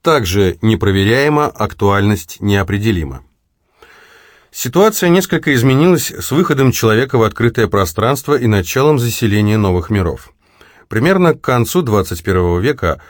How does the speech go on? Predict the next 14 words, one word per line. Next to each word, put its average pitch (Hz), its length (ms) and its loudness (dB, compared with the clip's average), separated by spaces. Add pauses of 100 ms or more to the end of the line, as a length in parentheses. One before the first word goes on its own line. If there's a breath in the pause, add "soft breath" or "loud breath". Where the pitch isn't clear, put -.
(160 loud breath)
в 85 120 -6
массовом 147 460 0
сознании 131 480 2
человечество 131 720 -2
практически 131 600 -6
перестало 135 560 0
рассматривать 90 580 -2
себя 90 240 -2
исключительно 107 760 -4 (280 loud breath)
как 113 220 -4
пассивную 98 640 0
сторону 92 560 -2
возможного 95 600 0
контакта. 87 640 -6